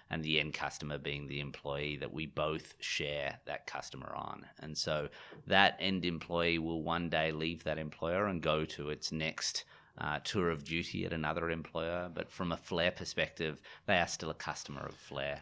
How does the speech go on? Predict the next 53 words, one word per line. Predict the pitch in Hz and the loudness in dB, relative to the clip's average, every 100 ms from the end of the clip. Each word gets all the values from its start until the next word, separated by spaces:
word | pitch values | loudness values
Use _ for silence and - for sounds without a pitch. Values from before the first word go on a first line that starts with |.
| - | -8
And | 78 | -6
so | 90 | 2
that's | 92 98 | 4 6
how | 92 | 4
we've | 82 76 | 4 0
designed | 78 78 78 | -2 0 2
our | 73 | 0
technology | - 71 - 69 73 71 71 | 0 -6 -4 -2 -2 -4 -6
and | 71 | -6
experience. | - - 76 78 76 - - - - - | -8 -6 -2 0 -2 -6 -14 -18 -20 -4
And | 117 | 0
I | 139 | 4
think | 202 | 4
it's | 185 113 | 4 2
reflective | - 113 - 101 92 | 4 4 4 2 2
of | 90 - | 2 0
society. | - 95 110 67 - - | -2 6 8 8 4 -6
As, | - 80 - | -4 -2 -2
as | 82 76 | -4 -2
we | 82 80 78 | 0 2 2
look | 78 92 104 90 | 2 2 2 0
at | 78 | -2
the | 82 | 0
movements | 82 82 80 78 - | 0 0 -2 -4 -4
from | - 76 - - - | -6 -6 -10 -16 -12
twenty | - 98 82 | -2 0 2
years | 80 95 95 | 2 2 2
ago, | 90 80 80 | 2 4 4
we've | 85 | 0
spoken | - 101 95 87 | 2 2 2 0
a | |
lot | 82 78 | 2 2
today | - 76 80 | 0 2 2
about | 76 76 71 - | 2 2 0 -4
today. | - 73 87 67 69 - - - - | -6 2 4 4 -4 -8 -20 -8 0
But | 90 | 0
if | 90 | 2
you | 90 | 2
look | 98 98 | 0 0
at | - | -6
the | |
progression | - 90 - 85 87 - 82 | -6 -6 0 2 2 2 2
over | 80 76 | 2 0
the | 73 | -2
next | 73 - | -4 -6
twenty | - 73 73 | -6 -6 -2
years, | 78 90 82 71 80 | 0 2 2 0 -2
I | 76 | 0
think | 101 - | -2 -2
the | |
free | - 87 80 | -4 0 2
agency | 80 78 78 - 76 | 2 0 -4 -4 -4
concept, | - - 87 - 69 - - | -6 -4 -2 0 -2 -4 -8